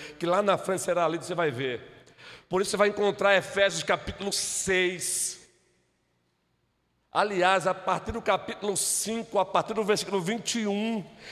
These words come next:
ele faz já uma transição. Relação conjugal, aí ele vai caminhando, relação pais e filhos, aí ele vai caminhando no capítulo seis, relação empregadores e empregados.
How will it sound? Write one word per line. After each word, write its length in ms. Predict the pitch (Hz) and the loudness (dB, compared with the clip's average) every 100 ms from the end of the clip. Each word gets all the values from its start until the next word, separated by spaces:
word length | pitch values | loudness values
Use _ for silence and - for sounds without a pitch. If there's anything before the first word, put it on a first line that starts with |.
| - | -2
ele 180 | 185 | 0
faz 340 | 202 - 208 202 | 0 2 2 2
já 100 | 208 | 0
uma 200 | 214 202 | 0 -2
transição. 960 | 202 214 180 202 - - 185 202 196 131 - - - _ _ _ _ _ _ _ _ _ _ _ _ _ | -2 -2 -2 -2 -4 0 2 2 0 -4 -14 -20 -20 _ _ _ _ _ _ _ _ _ _ _ _ _
Relação 580 | 175 185 185 - 214 214 | 2 4 2 2 0 0
conjugal, 1160 | 208 202 190 185 196 202 202 170 - - - - _ _ - | -2 -6 -4 -4 -2 0 -2 -4 -10 -18 -20 -20 _ _ 0
aí 160 | 170 | 2
ele 100 | 202 | 2
vai 180 | 190 208 | 4 2
caminhando, 640 | 208 214 208 202 208 208 | 2 -2 0 2 2 2
relação 500 | 185 202 196 - 214 | 4 4 4 0 -4
pais 320 | 202 202 208 | -4 -2 -2
e 80 | 190 | -2
filhos, 840 | 139 185 208 214 208 202 - - - - - | -4 0 4 4 4 0 0 -2 -8 -14 -2
aí 140 | 143 185 | 2 4
ele 100 | 202 | 4
vai 160 | 226 | 2
caminhando 480 | 220 233 233 226 226 | 2 0 4 2 2
no 80 | 233 | 2
capítulo 480 | 226 214 254 233 214 | 4 4 2 2 2
seis, 320 | 233 233 196 | 4 4 6
relação 540 | 208 220 196 - 220 | 6 6 4 2 -2
empregadores 800 | 208 208 208 202 190 202 208 185 | -2 -2 -4 -2 -6 -6 -6 -4
e 60 | 202 | -4
empregados. 920 | 190 185 147 151 143 113 113 - - | 2 4 4 4 2 -2 -8 -10 -14